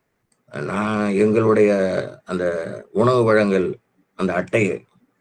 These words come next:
அது மாதிரி தொள்ளாயிரம் அட்டை இருக்கு எங்களுடைய அந்த வி-, பொருள் விநியோகம் பண்ணுகிற அந்த கடையில.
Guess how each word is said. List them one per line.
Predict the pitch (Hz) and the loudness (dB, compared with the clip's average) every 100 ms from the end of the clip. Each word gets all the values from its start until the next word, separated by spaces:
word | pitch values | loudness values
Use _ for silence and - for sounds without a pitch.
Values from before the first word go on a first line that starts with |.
| _ _ _ _ _ _ _ | _ _ _ _ _ _ _
அது | - 95 | -2 0
மாதிரி | 98 110 120 120 104 92 - | 2 2 2 2 2 0 -6
தொள்ளாயிரம் | - 104 113 117 107 | -4 0 2 0 0
அட்டை | 98 - 113 | -4 -2 -4
இருக்கு | 95 - - _ _ _ - _ _ _ _ _ | -4 -10 -18 _ _ _ -20 _ _ _ _ _
எங்களுடைய | 90 92 95 92 87 85 78 - _ _ - - | -6 -2 0 0 -2 -4 -6 -10 _ _ -20 -12
அந்த | - 87 85 82 78 | -6 -2 -2 -4 -4
வி-, | 95 | -4
பொருள் | - 117 117 | 0 0 2
விநியோகம் | 107 117 123 107 104 | 0 2 2 2 0
பண்ணுகிற | 98 98 92 98 104 | 0 0 0 0 0
அந்த | 92 87 | -2 -4
கடையில. | 87 87 82 73 | -6 -4 -4 -6